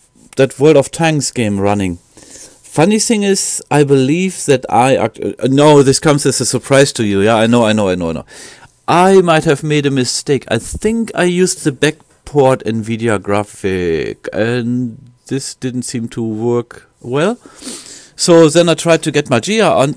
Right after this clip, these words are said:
It just, my, I couldn't get Magia to, uh, to fire up. I think Magia is, my personal opinion here now, struggling with, uh, Nvidia graphic cards, but I can choose whatever I want. I can go for the, uh, proprietary drivers.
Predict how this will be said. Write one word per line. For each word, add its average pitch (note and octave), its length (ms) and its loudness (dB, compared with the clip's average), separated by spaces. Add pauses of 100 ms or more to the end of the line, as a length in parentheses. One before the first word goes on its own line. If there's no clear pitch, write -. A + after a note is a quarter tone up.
(100)
It A2 120 -10
just, - 340 -6
my, A#2+ 220 -2
I G#2+ 60 -6
couldn't C#3 340 -8
get B2 160 -4
Magia G#2+ 400 -6
to, G#2 260 -8
uh, G2+ 300 -8
to A2 100 -20
fire B2+ 320 -6
up. - 220 -10 (800)
I F3+ 160 -2
think G#3+ 320 -4
Magia F#3+ 440 -2
is, - 380 -4 (500)
my A2 120 -6
personal D3+ 380 -4
opinion F#3 380 -6
here G2+ 160 -6
now, G#2+ 280 -8 (400)
struggling F#3 600 -4
with, F3 500 -4
uh, D3 160 -2
Nvidia C#3+ 480 -4
graphic - 380 -8
cards, G#2 260 -8
but C#3 140 -4
I D3 40 0
can D#3+ 180 -6
choose F#3 300 -6
whatever E3+ 260 0
I D#3+ 60 2
want. F#3 240 -4
I - 60 -6
can C3+ 200 -8
go C3+ 180 -2
for C3 320 -4
the, A#2+ 320 -6
uh, A2 200 -2
proprietary A#2 640 -6
drivers. G2 540 -4